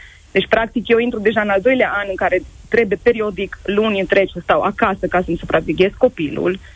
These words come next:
Uh, nu știu cine își mai permite în statul acesta, având în vedere că ne apropiem de o criză și suntem în,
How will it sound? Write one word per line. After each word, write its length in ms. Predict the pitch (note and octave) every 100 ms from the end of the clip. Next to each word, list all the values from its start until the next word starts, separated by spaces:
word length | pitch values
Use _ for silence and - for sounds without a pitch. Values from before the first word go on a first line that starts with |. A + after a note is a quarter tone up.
| - - _ - - F#3+
Uh, 200 | F#3 G3
nu 140 | B3
știu 260 | D#4 C4 A3+
cine 300 | - B3+ G#3
își 120 | G3 G#3
mai 140 | G3
permite 800 | - F#3+ G3+ F#3+ F#3+ F3 F#3 F#3 - -
în 140 | G3
statul 340 | F#3+ G3+ G3+ G3
acesta, 340 | F#3 G3+ F#3+
având 180 | F#3+ G#3
în 60 | F#3+
vedere 240 | G3 G3
că 120 | F#3
ne 60 | F#3+
apropiem 460 | F#3 F#3+ G#3+ G3+
de 100 | F3+
o 80 | F#3
criză 600 | F#3 G#3 F#3+ F#3 F#3 F#3+ F#3+
și 180 | - F#3
suntem 380 | A3+ F#3+ F3 F3
în, 260 | F3+ F3+